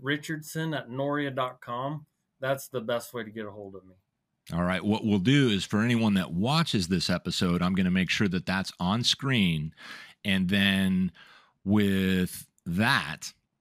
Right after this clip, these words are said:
Speaker 2: I wanna thank you for spending the time today for this initial introduction to Lube P M. And I'm looking forward to seeing you at Reliable Plant.
Speaker 1: Yeah,
Speaker 2: Uh,
Speaker 1: thanks, Greg. Looking forward to seeing you as well. It's gonna be a
Speaker 2: Absolutely.
Speaker 1: great
Speaker 2: We'll,
Speaker 1: event.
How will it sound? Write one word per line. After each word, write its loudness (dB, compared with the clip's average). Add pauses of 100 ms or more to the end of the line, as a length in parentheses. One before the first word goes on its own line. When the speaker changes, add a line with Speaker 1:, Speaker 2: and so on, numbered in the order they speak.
(300)
Speaker 2:
I -2
wanna 2
thank -2
you 4
for 2
spending 2
the 2
time 0
today 2
for 2
this 0
initial 2
introduction 0
to 2
Lube 4
P 4
M. 0 (560)
And 4
I'm -2
looking 0
forward 0
to 0
seeing 0
you 4
at 0
Reliable 2
Plant. -2 (1000)
Speaker 1:
Yeah, 4
Speaker 2:
Uh, 4
Speaker 1:
thanks, 0
Greg. 4
Looking 2
forward 0
to -6
seeing 0
you 0
as -2
well. 0 (300)
It's -20
gonna 2
be 2
a 2
Speaker 2:
Absolutely. 4
Speaker 1:
great 4
Speaker 2:
We'll, 2
Speaker 1:
event. -2